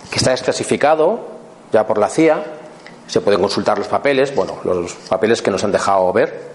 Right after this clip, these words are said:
porque dicen que lo han desclasificado, pero lo han desclasificado algo, no todo, en el que se explica cómo este señor, eh, Frederick Holmes Atwater, que se llama Skip Atwater,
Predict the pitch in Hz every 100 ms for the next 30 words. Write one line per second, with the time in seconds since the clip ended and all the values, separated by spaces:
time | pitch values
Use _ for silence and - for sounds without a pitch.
0 | - - - 90 98 107 104 101 104 92
1 | 92 98 113 - 92 90 101 101 - 107
2 | 113 98 107 - 104 107 143 - - -
3 | - - - - - - 104 110 117 139
4 | - - - - - - 131 131 127 127
5 | 127 120 117 117 123 - 147 170 170 175
6 | 180 143 127 107 - 160 160 139 139 156
7 | 175 208 - - - 110 107 - 131 135
8 | 147 143 - 143 131 123 113 151 165 147
9 | 196 - 107 107 110 - - - 156 -
10 | 107 107 120 143 127 170